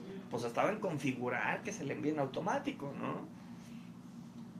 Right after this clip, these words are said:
O sea, está este pedo también de generar la demanda y poder producir.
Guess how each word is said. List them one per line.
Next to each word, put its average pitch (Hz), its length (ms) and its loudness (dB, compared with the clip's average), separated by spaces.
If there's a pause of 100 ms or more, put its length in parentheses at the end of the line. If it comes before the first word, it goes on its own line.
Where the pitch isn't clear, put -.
(260)
O - 20 0
sea, 196 120 8
está 202 180 2
este 220 160 0
pedo 208 260 2
también 170 320 -2
de 170 140 0
generar 151 400 6
la 202 100 4
demanda 156 400 4
y 202 40 2
poder 131 280 4
producir. - 480 0